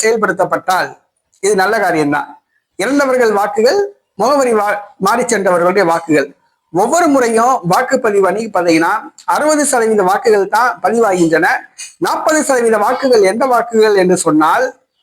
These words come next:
அவங்க வெளிநாட்டுல இருக்காங்க அல்லது வெளியூர் போயிட்டாங்க, முகவரி மாறி போயிட்டாங்க, இன்னொன்னு செத்து போயிட்டாங்க. அதான் உண்மை.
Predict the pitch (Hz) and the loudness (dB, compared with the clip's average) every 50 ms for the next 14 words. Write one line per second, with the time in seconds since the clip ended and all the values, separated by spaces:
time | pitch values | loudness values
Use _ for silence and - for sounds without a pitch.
0 | _ _ _ _ - _ - 170 196 220 214 190 190 208 247 262 277 247 233 - | _ _ _ _ -16 _ -6 -4 -2 0 0 0 0 0 2 2 0 0 0 0
1 | 202 180 165 160 160 156 147 147 147 165 196 233 - - _ _ _ _ _ _ | 0 0 0 -2 -4 -4 -4 -2 -2 -2 -2 -4 -6 -8 _ _ _ _ _ _
2 | _ _ _ - 185 226 220 214 202 180 208 233 285 302 294 262 254 180 190 180 | _ _ _ -6 -4 -2 0 0 0 0 2 2 2 2 2 0 0 0 0 -2
3 | 175 170 156 147 147 156 180 233 233 - - - _ _ - 175 214 247 302 294 | -2 -4 -4 -2 -2 -2 -2 -2 -4 -6 -10 -16 _ _ -2 -2 0 0 0 0
4 | 277 254 247 214 196 190 202 220 233 - - 180 165 170 160 156 151 160 185 226 | 0 0 0 0 0 0 0 -2 -2 -2 -2 -2 0 0 -2 -2 0 0 0 -2
5 | 220 - - - 196 233 208 208 254 254 - 220 - 285 233 240 196 175 160 151 | -2 -6 -4 -2 0 0 0 0 0 0 -2 -2 -2 0 0 -2 -2 -2 -2 -4
6 | 143 139 143 151 185 202 170 156 165 180 180 | -2 -2 0 0 0 0 2 2 2 2 0